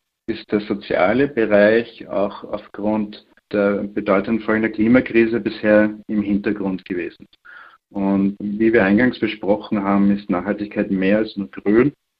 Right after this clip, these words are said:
Das war der Grund, warum wir gesagt haben, genau jetzt, obwohl jetzt, äh, die ganzen Klimakrisen für uns sichtbar werden, genau jetzt sollten wir aber nicht vergessen, auch auf den sozialen Bereich zu schauen. Das war der Grund für den Fair Invest.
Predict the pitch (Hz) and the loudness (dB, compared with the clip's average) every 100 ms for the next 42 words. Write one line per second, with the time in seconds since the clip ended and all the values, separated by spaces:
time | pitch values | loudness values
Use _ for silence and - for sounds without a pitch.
0 | _ 104 110 107 104 95 101 113 123 104 | _ -4 2 2 2 2 4 4 0 -4
1 | 104 101 101 104 101 - 104 104 98 101 | -2 -2 -2 -4 -4 -4 -2 2 2 4
2 | 98 131 - - _ _ _ _ - 98 | 4 2 -2 -20 _ _ _ _ -20 -8
3 | 98 110 110 - - 101 101 104 - 101 | -4 -2 -4 -6 -10 -8 -8 -8 -4 -4
4 | 101 101 117 143 143 - 107 107 104 110 | -4 -4 0 2 2 -2 0 0 -2 -2
5 | 104 101 - - 113 107 104 90 - 113 | -2 -2 -8 -8 -2 -2 -2 -6 -4 -2
6 | 104 107 113 - - - - 113 107 107 | 4 4 2 -6 -20 -20 -10 -2 0 4
7 | 110 110 - 107 107 110 107 107 104 - | 2 2 0 0 0 2 2 2 -2 -4
8 | 104 101 101 - 92 107 - 104 101 101 | -4 -2 -2 -4 -6 -6 -4 -6 -4 -6
9 | - 87 82 85 80 82 82 80 - - | -2 0 0 -2 -2 -2 -4 -6 -12 -12
10 | - 82 85 90 - 90 95 98 113 107 | -8 -6 -6 -6 -6 -4 -2 -2 -2 -4
11 | - 95 - - 85 123 123 131 | -6 -6 -6 -2 2 2 2 2